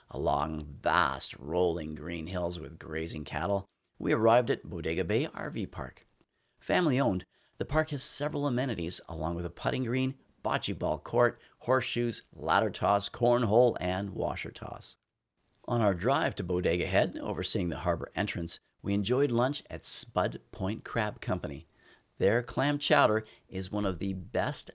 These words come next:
additions along the coast. Approximately three hours north of Bodega Bay, you can find Giant Redwoods R V and Cabin Destination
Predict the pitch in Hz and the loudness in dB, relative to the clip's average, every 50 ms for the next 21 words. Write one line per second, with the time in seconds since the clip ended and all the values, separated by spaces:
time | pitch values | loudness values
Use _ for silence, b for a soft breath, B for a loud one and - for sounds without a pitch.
0 | - 95 95 92 92 - - - - - - - 73 71 80 85 90 80 80 80 | -8 -6 -6 -6 -6 -4 -4 -4 -4 -4 -6 -8 -8 -8 -8 -6 -4 -2 -2 -2
1 | 82 95 90 - - - - - - - - - - - _ _ _ _ _ _ | -2 -2 -4 -6 -6 -4 -4 -4 -4 -4 -6 -8 -8 -10 _ _ _ _ _ _
2 | _ _ _ _ _ _ _ _ _ _ _ _ _ _ _ - - 220 185 214 | _ _ _ _ _ _ _ _ _ _ _ _ _ _ _ -2 2 2 2 2
3 | - - - 107 120 110 - - - 143 139 131 123 107 101 95 82 95 120 156 | 2 0 0 0 0 0 -2 -2 -2 2 4 4 6 4 4 2 2 0 0 0
4 | 196 - - - 73 - 76 - 71 69 67 58 - 64 92 87 - b b b | 0 0 -4 -6 -8 -8 -8 -8 -8 -8 -8 -8 -6 -4 -4 -4 -6 b b b
5 | b b b 139 147 - 175 156 - - 127 117 117 117 113 - - 95 95 92 | b b b -4 -2 -2 -2 -2 0 0 2 4 4 2 0 -2 -6 -8 -6 -4
6 | 107 98 107 131 143 - 92 90 95 101 110 101 117 107 98 - - - 90 95 | -2 -2 -2 -2 -2 -4 -6 -6 -6 -6 -4 -2 -2 -2 -2 -4 -4 -2 0 0
7 | 98 95 98 110 113 101 - 82 85 80 - - - - 76 92 98 95 90 82 | 0 0 -2 -4 -4 -6 -6 -8 -8 -8 -10 -10 -6 -4 -2 -2 -2 -4 -4 -4
8 | - 87 85 95 - - 104 107 98 92 - - 82 85 | -2 -2 0 0 -2 -4 -4 -4 -4 -4 -4 -6 -6 -8